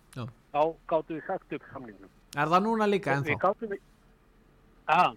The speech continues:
Speaker 1: Er leynisamningur núna líka?
Speaker 2: Nei, nei, það, það, það er ekki leynisamningur núna vegna þess að því að samningurinn er svo stuttur.
Speaker 1: Já, en
Speaker 2: Við
Speaker 1: þið verðið
Speaker 2: vorum
Speaker 1: að gera
Speaker 2: að gera
Speaker 1: svona
Speaker 2: gjald-
Speaker 1: samning.
Speaker 2: Við verðum að gera þe-,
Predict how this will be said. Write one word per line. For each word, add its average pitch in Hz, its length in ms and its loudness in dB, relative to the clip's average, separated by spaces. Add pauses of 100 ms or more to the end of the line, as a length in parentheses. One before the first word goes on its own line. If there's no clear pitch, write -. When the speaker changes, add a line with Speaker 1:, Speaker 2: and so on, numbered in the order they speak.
(120)
Speaker 1:
Er 151 180 -2
leynisamningur 196 640 0
núna 202 240 -2
líka? 180 240 -4 (1160)
Speaker 2:
Nei, 165 200 4
nei, 135 320 -4
það, 147 240 -2
það, 180 320 -4 (320)
það 160 160 -4
er 165 140 2
ekki 196 180 -4
leynisamningur 202 640 -6
núna 143 300 -10
vegna 151 320 -4
þess 175 180 -4
að 165 100 -6
því 175 80 -4
að - 120 -8
samningurinn 190 500 -8
er 180 80 -10
svo 175 100 -16
stuttur. - 440 -16 (160)
Speaker 1:
Já, 110 180 -12 (300)
en 139 180 -6
Speaker 2:
Við - 80 -2
Speaker 1:
þið 214 100 6
verðið 202 200 6
Speaker 2:
vorum 175 80 6
Speaker 1:
að 170 100 2
gera 220 160 8
Speaker 2:
að 165 100 8
gera 165 140 4
Speaker 1:
svona 160 100 4
Speaker 2:
gjald- - 80 2
Speaker 1:
samning. 139 300 4 (1500)
Speaker 2:
Við 170 180 0
verðum 180 300 0
að - 80 -14
gera 196 300 4
þe-, 160 160 -6